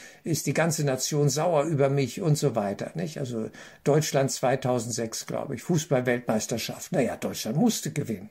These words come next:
Stellt euch mal vor, die hätten nicht gewonnen. Die oder wir oder wer auch immer.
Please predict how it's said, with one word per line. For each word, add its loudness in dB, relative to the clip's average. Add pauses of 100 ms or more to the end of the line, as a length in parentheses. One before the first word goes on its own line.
(500)
Stellt -2
euch 2
mal 2
vor, 0
die 4
hätten 0
nicht 2
gewonnen. -4 (920)
Die 0
oder 0
wir 2
oder 0
wer 0
auch -8
immer. 2